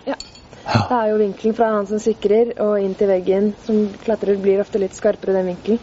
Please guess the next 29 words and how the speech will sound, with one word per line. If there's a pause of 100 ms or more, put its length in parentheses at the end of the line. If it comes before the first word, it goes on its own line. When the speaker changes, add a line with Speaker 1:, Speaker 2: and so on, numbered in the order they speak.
(260)
Speaker 2:
Mm.
Speaker 1:
som
gjør
at,
eh, (300)
taudraget
blir
mer
utover,
da, (120)
enn
nedover. (260)
Speaker 2:
Ja. (340)
Speaker 1:
Det
er
det
som
er
fordelen
med
kamkiler, (240)
at
de
Speaker 2:
Mm.
Speaker 1:
tåler
mye (200)
drag
utover. (240)
Speaker 2:
Ja.